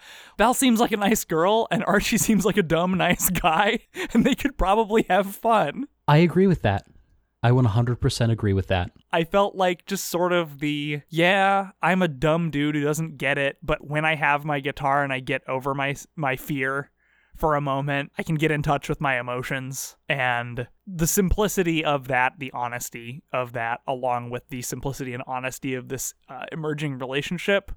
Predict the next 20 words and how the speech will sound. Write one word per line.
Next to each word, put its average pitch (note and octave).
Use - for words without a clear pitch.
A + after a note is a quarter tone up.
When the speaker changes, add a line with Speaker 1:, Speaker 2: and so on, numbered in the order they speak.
Speaker 1:
was D#3+
a E3
breath D3+
of C#3+
fresh C3
air C3
after, B2
let's D3+
say, B2+
everything A3
else E3
that D#3
has D3+
happened C#3+
in C3
all C3
six -
episodes D#3
of D3+
Riverdale. -